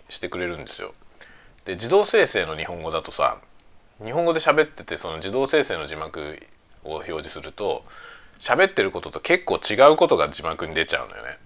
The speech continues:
で、自動翻訳はそこから、その字幕から翻訳されるから、間違った話が、こう、英語になっちゃうわけですよ。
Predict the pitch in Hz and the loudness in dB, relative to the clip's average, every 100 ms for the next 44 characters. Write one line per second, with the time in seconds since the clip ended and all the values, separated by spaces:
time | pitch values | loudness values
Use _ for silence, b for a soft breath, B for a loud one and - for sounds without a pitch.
0 | - - - _ - - 110 110 107 139 | -20 -20 -20 _ -20 -8 -4 -4 -2 2
1 | 170 175 185 117 - 165 - 117 156 170 | 2 4 4 2 2 -2 -2 0 6 10
2 | 160 151 - - 151 160 139 120 135 160 | 8 6 -4 -2 4 4 2 -2 2 2
3 | 170 - 175 151 143 131 - 120 117 113 | 4 6 8 6 0 0 2 2 2 -2
4 | - 143 123 - b b b b b b | -4 -4 -6 -12 b b b b b b
5 | - _ _ _ - _ _ 107 110 - | -20 _ _ _ -20 _ _ 0 0 4
6 | 196 214 - - - - 120 - 110 - | 6 6 4 -16 -20 6 8 10 8 6
7 | - 107 - 76 - - - 82 69 B | 6 6 2 0 -4 -10 -10 -10 -12 B
8 | B B B - - 107 101 92 90 90 | B B B -14 0 0 2 -2 0 0
9 | - - - - - - - | 0 -2 -2 -4 -10 -10 -12